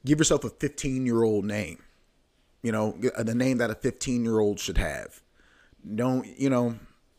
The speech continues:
Like, her, she, she tried to make her real name damn near a stage name. And I was just like, "Bro, just, it's so, you could just, you know." Like, I'm, you know, I'm not, I'll never tell nobody to be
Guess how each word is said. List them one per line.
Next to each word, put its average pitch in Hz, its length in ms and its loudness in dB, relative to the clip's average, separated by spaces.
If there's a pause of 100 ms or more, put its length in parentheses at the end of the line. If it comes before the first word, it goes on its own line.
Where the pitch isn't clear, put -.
(920)
Like, 151 220 10
her, 170 300 4
she, 202 260 0
she 196 240 0
tried 151 300 6
to 147 40 4
make 135 200 2
her 131 120 4
real 123 240 6
name 123 300 2
damn 131 240 -2
near 123 180 0
a 127 40 0
stage 135 420 0
name. 80 260 -4
And 120 100 -2
I 135 40 0
was 135 120 -2
just 127 140 -2
like, 127 180 4
"Bro, 151 180 6
just, 180 200 -6
it's 185 160 2
so, 185 180 4
you 156 140 -4
could 196 160 -4
just, 156 260 2 (520)
you 185 120 -4
know." 151 280 2 (4000)
Like, 156 140 6
I'm, 165 320 6
you 165 140 2
know, 156 180 6
I'm 190 140 6
not, 185 360 4 (400)
I'll 127 140 8
never 165 220 4
tell 156 180 -2
nobody 135 300 2
to 120 80 -4
be 120 420 0